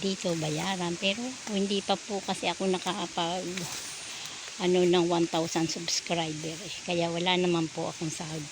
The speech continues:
pa. Kaya tulong nyo na po sa akin na sana gaya nito maputik. Praise God. Subscribe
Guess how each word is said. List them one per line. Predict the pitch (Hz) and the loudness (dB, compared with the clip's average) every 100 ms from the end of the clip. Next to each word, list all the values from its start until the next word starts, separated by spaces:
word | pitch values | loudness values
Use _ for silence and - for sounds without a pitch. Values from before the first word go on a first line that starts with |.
| 165 | -8
pa. | 165 - - - - - - - - - - - - - | -6 -8 -8 -8 -8 -10 -14 -14 -14 -12 -12 -12 -12 -4
Kaya | 165 165 160 - - - - - - - - - | 0 0 -2 -4 -6 -8 -12 -14 -14 -14 -10 -2
tulong | 180 170 175 175 | 2 4 4 4
nyo | 180 | 4
na | 170 | 2
po | - 180 | -2 -6
sa | - 170 196 | -2 -2 -2
akin | - 170 156 | 0 2 2
na | |
sana | 165 180 165 156 160 - - - - - - - - - - - - - - - - - - - - - - - - - - - - - - - - - - - - - - - - - - - - - 180 | -2 -4 -2 -2 -4 -8 -12 -14 -14 -12 -12 -12 -12 -14 -14 -14 -14 -14 -14 -14 -14 -14 -14 -14 -14 -14 -14 -14 -14 -12 -12 -12 -14 -14 -14 -14 -14 -14 -14 -14 -14 -14 -14 -16 -14 -12 -10 -10 -10 -6 -4
gaya | 160 160 165 | -2 -2 0
nito | 170 185 | 0 -2
maputik. | 175 156 165 156 - 190 165 165 - - - - - - - - - - | -4 -4 -4 -2 0 -2 -4 -6 -6 -8 -12 -12 -12 -14 -12 -14 -14 -10
Praise | 180 160 - 240 | -6 -6 -6 -6
God. | 180 165 165 - - - - - - - - | -6 -6 -6 -6 -6 -8 -4 -4 0 0 4
Subscribe | 262 220 - - 226 | 4 2 -2 2 2